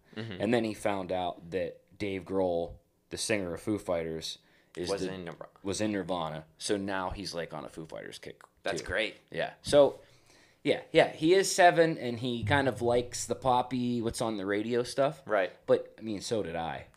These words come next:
Speaker 1: Oh, yeah, for
Speaker 2: So
Speaker 1: sure.
Speaker 2: did I till I was, like, twelve or thirteen.
Speaker 1: Yeah.
Speaker 2: And then it got to a point where it's like, "Everything I've known's a lie."
Speaker 1: Right.
Speaker 2: You know?
Speaker 1: And I hate all of it.
Speaker 2: <laughs>
Speaker 1: Give me back
Speaker 2: Yeah.
Speaker 1: classic rock. That's why,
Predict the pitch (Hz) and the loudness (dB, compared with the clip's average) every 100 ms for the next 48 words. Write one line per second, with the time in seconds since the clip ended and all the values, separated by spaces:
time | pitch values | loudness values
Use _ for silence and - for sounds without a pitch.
0 | _ 175 139 92 95 78 95 - 156 139 | _ 4 4 4 -2 -2 -6 0 2 2
1 | 101 107 - 87 82 82 80 - 87 82 | 2 0 -2 -4 -6 -8 -10 -6 -6 -6
2 | 82 85 80 - 85 82 - - 95 95 | -10 -10 -10 -12 -12 -12 -14 -10 -8 -8
3 | - _ _ - 98 104 92 90 - - | -14 _ _ -10 -6 -6 -4 -6 -8 -12
4 | 85 - - - - 127 127 143 123 113 | -10 -10 -12 -12 -10 -10 -8 -10 -10 -12
5 | 120 127 135 110 104 113 131 123 98 90 | -12 -10 -6 -6 -4 -6 -6 -8 -8 -8
6 | 95 107 92 92 90 110 113 175 190 147 | 0 0 0 -2 0 2 4 4 6 10
7 | 160 147 143 120 104 269 - - 233 - | 12 12 12 8 2 0 -2 -4 -6 -6
8 | 233 - - - - - _ 165 - 175 | -8 -8 -10 -10 -12 -18 _ -16 0 4
9 | 170 151 143 95 135 131 123 110 113 107 | 4 6 4 4 4 4 4 6 8 8
10 | 113 120 147 127 | 4 4 6 4